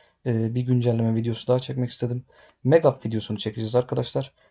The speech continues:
Genel anlamda bir giriş yapacağız. Ardından teknik görünümünden bahsedeceğim. Çünkü çok fazla merak eden dostumuz var. Şimdi dostlar, Megap'ın geçen seneyle bu sene arasındaki kıyaslamasına bakarsak gördüğünüz gibi satışlarında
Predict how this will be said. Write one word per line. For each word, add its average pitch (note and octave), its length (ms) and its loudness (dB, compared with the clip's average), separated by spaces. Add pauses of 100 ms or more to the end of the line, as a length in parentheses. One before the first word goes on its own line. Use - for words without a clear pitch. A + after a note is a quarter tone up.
(140)
Genel E3+ 200 4
anlamda C3 340 2
bir B2+ 100 -8
giriş D3 300 -4
yapacağız. E3 360 -4
Ardından C3+ 460 0
teknik C#3+ 360 -4
görünümünden B2 520 0
bahsedeceğim. A2+ 460 -2
Çünkü B2 240 -8
çok D#3+ 260 0
fazla A#2+ 320 2
merak B2+ 380 4
eden C#3+ 220 0
dostumuz A#2+ 440 -2
var. B2 160 -2 (420)
Şimdi F#3+ 280 0
dostlar, D#3+ 300 2
Megap'ın D3+ 540 -2
geçen A#2+ 280 -4
seneyle A#2+ 420 -2
bu C3 60 -6
sene C3 220 -2
arasındaki A2 460 -4
kıyaslamasına A#2+ 680 -2
bakarsak C3+ 500 -4 (400)
gördüğünüz C3 440 2
gibi A2+ 140 -4
satışlarında D3 760 -4